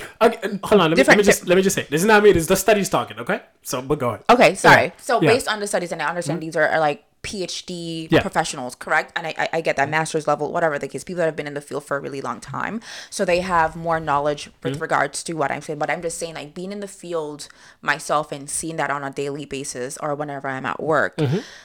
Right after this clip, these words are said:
Speaker 2: different therapy approaches or styles, I get that.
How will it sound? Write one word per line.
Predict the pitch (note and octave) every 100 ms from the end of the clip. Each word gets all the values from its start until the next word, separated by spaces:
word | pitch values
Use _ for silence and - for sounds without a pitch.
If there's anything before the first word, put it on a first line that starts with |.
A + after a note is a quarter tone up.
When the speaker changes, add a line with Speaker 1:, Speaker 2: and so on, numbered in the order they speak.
| _ _ - E3
Speaker 2:
different | - F#3+ A3+ -
therapy | - - F#3 F#3 F#3 F3+ F#3 -
approaches | F3 F#3+ D#3+ - F#3+
or | D#3
styles, | D#3+ - D3 D3+ F3+ G3 - _ _ _
I | E3
get | D#3 - D3 -
that. | - -